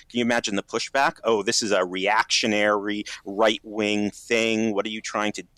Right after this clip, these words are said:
do with our college? You know, what about ethnic studies and women's studies? You know, you can't do that." Um, so I think most administrators, <laughs> one of the colleges around here that went under, um, the president said that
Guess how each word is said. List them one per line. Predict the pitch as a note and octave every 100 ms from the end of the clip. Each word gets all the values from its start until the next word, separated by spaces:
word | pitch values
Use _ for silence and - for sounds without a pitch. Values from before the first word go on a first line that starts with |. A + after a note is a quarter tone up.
| _
do | A2+ A2
with | G#2+
our | F#2 F#2
college? | - C3+ C3 C3 B2 A#2 - - - -
You | G#2
know, | F#2+
what | F#2+ A#2+
about | A2+ G#2+ G#2 G#2
ethnic | A2 - F#2
studies | - C#3+ C3 C3 B2 F#2+
and | F2+
women's | A#2 D3 C3
studies? | - B2+ A#2 A#2 A2 G2+
You | F2+
know, | F2+
you | G2+
can't | - F#2+
do | - G#2
that." | A2 A2 A2+ - - - - -
Um, | F#2 F#2 G2
so | - F#3+ F3+
I |
think | G#3
most | F3 F3 E3+
administrators, | D3+ - C3+ C3 - - - - - -
<laughs> | - - -
one | A#2 C#3
of |
the | C3+
colleges | B2 B2+ A2 G2+
around | G2 G2
here | G2 F#2+
that | F#2
went | F#2+ F#2 G#2+
under, | G#2 A#2 F2+ E2 - - - -
um, | F2 F2 E2 E2+ E2+ E2 _ - _
the | F#2+ F2+ F2
president | - C3+ C3 A2+ G2
said | - F#2 F2+ E2+
that | F2+